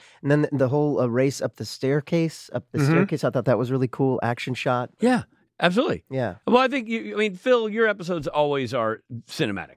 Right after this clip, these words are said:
Speaker 3: I mean, I've
Speaker 1: Yeah.
Speaker 3: watched a lot of Phil Sgriccia work, and not just that you're on a fancy new, you know, cable show. I mean, i-, in the
Speaker 1: <laughs>
Speaker 3: even early, early days Supernatural, that is your style. And I'm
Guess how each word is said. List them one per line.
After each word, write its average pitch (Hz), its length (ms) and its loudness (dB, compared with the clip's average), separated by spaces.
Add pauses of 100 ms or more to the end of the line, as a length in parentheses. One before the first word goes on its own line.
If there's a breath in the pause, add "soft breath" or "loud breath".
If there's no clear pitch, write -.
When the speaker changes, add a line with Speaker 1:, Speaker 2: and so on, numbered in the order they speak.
Speaker 3:
I 117 40 -8
mean, 117 120 -2
I've 113 80 0
Speaker 1:
Yeah. 135 80 4
Speaker 3:
watched 120 160 0
a 127 60 -4
lot 117 140 0
of 104 60 -6
Phil 123 180 -2
Sgriccia 113 340 -4
work, 113 340 0
and 135 160 0
not 160 180 2
just 139 260 -2
that 135 120 -6
you're 127 160 -2
on 120 100 -2
a 104 60 -2
fancy 117 400 -4
new, 107 400 0
you 113 100 -6
know, 90 320 -2
cable 107 280 2
show. 85 240 -8
I 87 40 -8
mean, 107 200 0
i-, 131 200 -4
in 123 140 0
the 117 180 0
Speaker 1:
<laughs> 214 60 4
Speaker 3:
even 165 220 2
early, 160 480 2 (100)
early 165 300 2
days 147 340 0
Supernatural, 131 800 -2
that 143 260 0
is 127 200 -4
your 123 100 -6
style. 156 460 0
And 147 100 -2
I'm 147 160 2